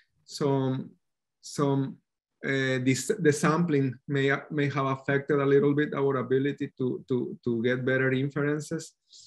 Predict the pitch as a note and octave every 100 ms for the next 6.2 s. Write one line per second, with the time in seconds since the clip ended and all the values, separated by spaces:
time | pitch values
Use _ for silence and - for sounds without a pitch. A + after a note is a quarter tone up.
0 | - _ - C3+ C3 B2+ C3 C3 B2+ B2
1 | A#2+ A#2+ A#2 - _ _ _ _ _ _
2 | _ _ _ _ - C3+ C#3+ D3+ D#3+ F3
3 | E3 E3 E3 F3 F3 D#3 E3 - - E3
4 | D3 - D#3 D3+ D3+ D#3 E3+ E3+ E3 D#3+
5 | D#3+ D#3 D3+ - C#3+ C#3+ C#3 C#3+ C#3 C3
6 | B2